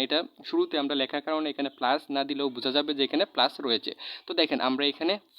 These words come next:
প্লাস ফোর এক্সকে সমানে এই পারে নিয়ে আসবো। তো সমানে এই পারে যদি আমরা নিয়ে আসি, তাহলে এখানে আমরা চিহ্নের পরিবর্তন করতে হবে আমাদের, এখানে মাইনাস ফোর হয়ে যাবে। আ-, আমরা এটা একটা চার্ট আছে,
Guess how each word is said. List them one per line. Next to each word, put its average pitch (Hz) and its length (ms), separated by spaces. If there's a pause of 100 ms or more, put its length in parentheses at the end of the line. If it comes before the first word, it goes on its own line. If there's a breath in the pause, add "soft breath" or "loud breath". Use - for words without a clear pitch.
(240 loud breath)
প্লাস 147 300
ফোর 165 160 (100)
এক্সকে - 320 (340 soft breath)
সমানে 160 300 (100)
এই 175 100
পারে 156 180
নিয়ে 123 140
আসবো। 101 160 (200 loud breath)
তো - 160
সমানে 170 300
এই 180 180
পারে 185 140
যদি 165 180
আমরা 123 160
নিয়ে 143 220
আসি, - 120 (100)
তাহলে 127 260
এখানে 143 200
আমরা 135 200 (280 loud breath)
চিহ্নের 170 320
পরিবর্তন 165 400
করতে 107 240
হবে 110 180
আমাদের, 104 280
এখানে 151 200
মাইনাস 139 360 (120)
ফোর 135 200
হয়ে 113 180
যাবে। - 160 (720 loud breath)
আ-, 147 240
আমরা 147 220
এটা 147 180 (360)
একটা 135 140 (100)
চার্ট 139 220 (100)
আছে, 151 160